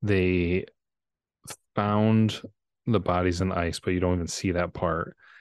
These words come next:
They have the bodies in the science area, and they have all these, like, cool lights going off and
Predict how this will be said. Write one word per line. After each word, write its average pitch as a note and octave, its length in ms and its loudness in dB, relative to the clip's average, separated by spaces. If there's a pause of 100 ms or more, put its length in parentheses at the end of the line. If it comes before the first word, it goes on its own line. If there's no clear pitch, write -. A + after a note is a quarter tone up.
(220)
They - 60 -18
have G2+ 280 -2
the F#2+ 80 -2
bodies F#2 480 -2
in F2+ 120 -6
the F2+ 80 -4
science F#2 520 -2
area, F2+ 600 -2
and F2+ 100 -4
they F2+ 80 0
have F#2 220 -2
all - 180 -6
these, F2+ 220 0
like, F2+ 180 0
cool F2+ 640 2 (420)
lights F#2+ 460 0
going F2+ 320 -4
off F2 360 -2
and F2 220 -6